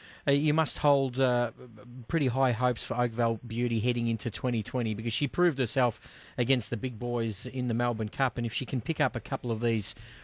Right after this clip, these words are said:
really nice, uh, age-restricted races, uh, along the way, it's o-, it's only gonna help her, isn't it, in the future?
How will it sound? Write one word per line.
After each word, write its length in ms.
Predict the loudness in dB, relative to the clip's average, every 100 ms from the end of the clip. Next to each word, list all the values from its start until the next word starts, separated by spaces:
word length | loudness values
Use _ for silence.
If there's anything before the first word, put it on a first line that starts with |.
| -6
really 260 | -2 0 0
nice, 500 | 0 0 -2 -2 0
uh, 160 | -2 2
age-restricted 680 | 2 2 -2 -4 -6 -6 -2
races, 560 | 0 0 -2 -6 -4 -2
uh, 120 | 0
along 280 | 2 2 0
the 60 | 0
way, 280 | 2 2 0
it's 120 | 0
o-, 100 | -2
it's 180 | 0 0
only 160 | 0
gonna 160 | 0 0
help 220 | 0 0
her, 100 | -2
isn't 160 | -2 -2
it, 60 | -2
in 100 | -4
the 60 |
future? 360 | -4 -6 -6